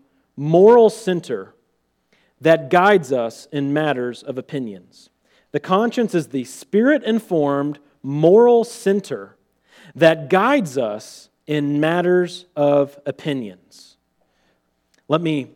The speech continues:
emphasize two aspects of that definition. The first is that it is the spirit-informed moral center.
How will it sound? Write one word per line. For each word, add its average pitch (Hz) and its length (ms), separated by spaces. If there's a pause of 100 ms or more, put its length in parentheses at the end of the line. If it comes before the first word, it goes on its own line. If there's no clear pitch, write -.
(220)
emphasize 165 480
two 214 320
aspects 165 400
of 143 60
that 147 120
definition. 135 560 (440)
The 147 60
first 214 420
is 165 120
that 170 260
it 160 120
is 151 400
the 147 120
spirit-informed 139 1400 (340)
moral 127 280
center. - 440